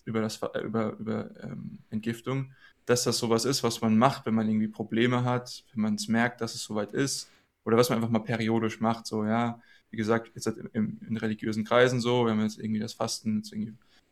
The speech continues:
um Ostern et cetera. Ähm, ich bin allerdings der Meinung, dass das ein kontinuierlicher Prozess sein sollte, dass man sich sozusagen eigentlich an sich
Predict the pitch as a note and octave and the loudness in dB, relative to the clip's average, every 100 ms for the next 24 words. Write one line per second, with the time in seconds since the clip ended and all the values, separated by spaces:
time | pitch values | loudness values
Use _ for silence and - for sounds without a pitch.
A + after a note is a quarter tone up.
0 | _ - B2+ B2+ A#2 A2+ A2 - A2 A2+ | _ -6 -4 -2 2 2 2 0 0 2
1 | A2+ A2 - _ _ _ _ _ _ _ | 4 2 -4 _ _ _ _ _ _ _
2 | _ _ _ _ _ _ _ - A2+ G#2+ | _ _ _ _ _ _ _ -4 0 2
3 | G#2+ G#2+ - - _ E3+ F3+ B2 A2 A2+ | 2 0 -6 -14 _ 0 4 6 6 4
4 | A2 A2+ A2+ G#2+ A2 A#2 C#3 C#3+ - A#2 | 4 2 4 4 4 2 0 -2 -2 -2
5 | - A2 - A#2 A2+ C3 C3+ B2+ B2 B2+ | -2 -2 0 -2 0 -2 -2 -2 -2 -2
6 | A#2+ - A2+ A#2+ A#2 A2 A2 G#2+ A2 G#2 | -2 -4 -4 -4 -2 -2 -2 -2 -4 -6
7 | G#2 - - A2+ - A2+ A2 G#2 - - | -8 -10 -6 -8 -6 -4 -4 -4 -8 -6
8 | A2 A#2 A2+ A2+ A2 - _ _ _ _ | -2 0 2 0 -2 -8 _ _ _ _
9 | _ _ - A#2 D3 D3+ C3+ B2 B2+ B2 | _ _ 0 0 2 0 2 2 0 -4
10 | - - | -10 -18